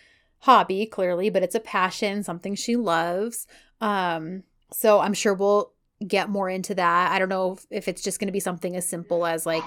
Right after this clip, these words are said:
it's just a little <laughs> Don't mind Zuzu, y'all. Um, I don't know if it's something that's, like, just a passion of hers that she just likes to do for fun, um, or if there's more to it than that,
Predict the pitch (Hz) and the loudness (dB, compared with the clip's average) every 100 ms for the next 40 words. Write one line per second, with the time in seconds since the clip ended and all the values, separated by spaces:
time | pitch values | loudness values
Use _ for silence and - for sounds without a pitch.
0 | - 185 - - - - - - - - | -6 -6 2 8 12 12 10 8 4 -2
1 | - _ - - - - - - - 330 | -16 _ -14 -14 -16 -20 -2 2 4 2
2 | - - - 294 _ _ _ - - 339 | -2 -10 -8 -16 _ _ _ -18 -16 -12
3 | 311 285 285 - - 202 196 196 185 175 | -12 -12 -14 -14 -2 0 0 0 0 -2
4 | 175 170 170 180 - - - - 240 226 | 0 0 0 -2 -10 -20 -16 0 4 6
5 | 202 180 214 _ _ _ _ _ _ _ | 6 4 -4 _ _ _ _ _ _ _
6 | _ _ _ _ - 226 220 220 208 226 | _ _ _ _ 0 4 4 2 0 -2
7 | - 208 214 208 202 190 180 165 160 - | -2 -4 -2 -2 -4 -4 -4 -4 -6 -8
8 | 202 - 175 285 302 302 269 262 - 247 | -8 -6 -4 6 6 6 -4 -4 2 4
9 | 240 233 226 165 214 202 196 196 196 - | 6 4 2 -2 -4 -4 0 0 0 -4
10 | - 196 190 190 - 185 - 247 226 220 | -6 -4 -2 -2 -2 -6 0 2 2 0
11 | 220 220 - - _ 220 202 175 - 196 | -2 -4 -10 -20 _ -2 -2 -2 -6 -12
12 | _ _ - 247 220 214 220 202 175 180 | _ _ 4 6 8 6 4 0 0 -6
13 | 165 - 294 277 262 247 240 214 214 214 | -6 0 4 4 6 4 4 2 2 0